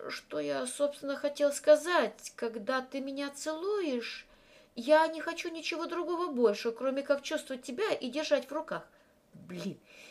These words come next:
я так ужасно в тебя влюблен, что это ощущается, как будто кто-то опрокинул внутри меня канистру с бензином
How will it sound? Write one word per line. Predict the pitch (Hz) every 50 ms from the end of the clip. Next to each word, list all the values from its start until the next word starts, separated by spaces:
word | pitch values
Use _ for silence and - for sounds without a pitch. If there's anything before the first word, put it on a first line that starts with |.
| - -
я | - 254 277
так | 277 - 311 302 302 -
ужасно | 262 254 262 302 277 - - 240
в | 240 -
тебя | - 254 240 294 262
влюблен, | 208 220 254 262 233 311 453 453 453 - - - - - -
что | - - - 339
это | 349 339 339
ощущается, | 330 - - 339 - - 403 403 370 - - 294
как | 294 - 302 302
будто | 311 320 - 330
кто-то | 311 - 349 339 - 311
опрокинул | 302 302 311 320 311 - 359 311 285 269
внутри | 247 285 294 302 302 302
меня | 262 277 269 277 233
канистру | 202 - - 262 302 523 523 494 - 247 254
с | 220
бензином | 202 277 311 302 240 214 190 175 175